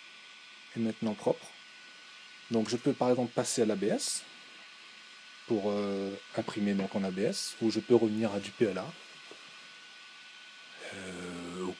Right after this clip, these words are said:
quel que soit, euh, le filament que je vais réutiliser. Je sais que ma buse est, est parfaitement propre. Donc voilà la méthode que j'utilise pour... Euh,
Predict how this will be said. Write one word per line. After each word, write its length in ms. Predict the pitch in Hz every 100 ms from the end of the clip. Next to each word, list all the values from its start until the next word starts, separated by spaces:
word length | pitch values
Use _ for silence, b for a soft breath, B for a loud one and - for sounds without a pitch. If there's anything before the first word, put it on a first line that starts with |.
| -
quel 200 | - 98
que 180 | - 110
soit, 440 | - - 104 110
euh, 260 | 101 95 92
le 160 | 92 95
filament 400 | - 92 92 113
que 120 | 107
je 60 |
vais 140 | 92 92
réutiliser. 480 | 113 110 127 104 98
Je 60 |
sais 120 | 98
que 120 | 127 110
ma 60 |
buse 220 | 98 123
est, 140 | 107 95
est 220 | 95 -
parfaitement 400 | 110 - - 101
propre. 260 | - - - - - - - - B B B B -
Donc 120 | 95
voilà 200 | 104 117
la 100 | 117
méthode 280 | 110 104 110
que 140 | - 107
j'utilise 420 | 104 101 117 - -
pour... 140 | 117 104
Euh, 320 | 101 98